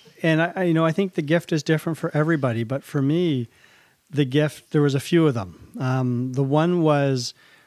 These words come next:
realizing that I couldn't continue to do everything I was doing. I needed to take time for myself. I needed to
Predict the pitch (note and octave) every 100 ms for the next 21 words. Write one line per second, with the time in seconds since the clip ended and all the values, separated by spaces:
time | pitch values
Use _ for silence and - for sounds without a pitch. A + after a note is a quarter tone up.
0 | _ _ C#3 D#3 D#3 D3+ C#3+ D3+ C3+ C3+
1 | C#3 D3+ - E3+ - C#3 - D3 D3 C3+
2 | B2+ D3 C#3+ C3+ C#3 C#3+ D3+ C3+ C3 B2
3 | C3 B2 A2+ B2 C3+ C3 B2+ B2+ C#3+ B2+
4 | - B2+ B2 C3+ B2 A#2+ B2+ G2 - B2+
5 | B2+ C3 C3 - C3+ B2 A2+